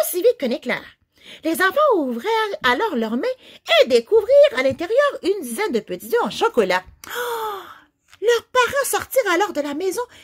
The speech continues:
et prirent leurs enfants dans leurs bras. « Oh, nous étions tellement inquiets ! Où étiez-vous ? Où étiez-vous ? » « Maman, papa, nous avons vu le lapin de Pâques !» s'exclama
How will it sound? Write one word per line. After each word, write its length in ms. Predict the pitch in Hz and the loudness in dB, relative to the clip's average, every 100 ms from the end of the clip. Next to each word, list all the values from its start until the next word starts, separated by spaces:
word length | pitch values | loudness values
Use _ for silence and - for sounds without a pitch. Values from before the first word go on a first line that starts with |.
| - | -8
et 220 | 571 587 508 | 0 2 0
prirent 380 | - 508 427 349 | 0 2 4 0
leurs 260 | 262 339 | -2 -4
enfants 320 | 330 302 440 | -6 -4 -4
dans 100 | 294 | -2
leurs 160 | 220 226 | -4 -6
bras. « 220 | 220 233 - _ _ - - 494 | -6 -8 -8 _ _ -14 -4 4
Oh, 160 | 554 539 | 6 6
nous 100 | 480 | 8
étions 220 | 466 508 - | 8 6 6
tellement 360 | 508 494 523 494 | 4 6 2 0
inquiets ! 380 | 480 - 587 539 - - 494 | -2 -8 -6 -6 -8 -14 -6
Où 140 | 554 571 571 | -2 6 4
étiez-vous ? 340 | - 508 415 | 6 0 2
Où 400 | 440 480 523 539 | 4 6 8 8
étiez-vous ? » « 640 | 494 494 494 466 480 494 - _ _ _ | 6 4 4 6 6 6 4 _ _ _
Maman, 340 | 539 587 587 679 659 | -12 -8 0 0 2
papa, 240 | 640 659 698 | 0 4 4
nous 120 | 571 523 | 4 0
avons 220 | 539 587 | 2 2
vu 60 | 605 | 2
le 80 | 622 605 | 4 2
lapin 180 | 605 622 | 2 2
de 60 | 605 | 2
Pâques !» 420 | 679 740 719 - _ _ _ _ | 6 6 4 -6 _ _ _ _
s'exclama 500 | - - 175 160 165 | -20 -20 -20 -20 -20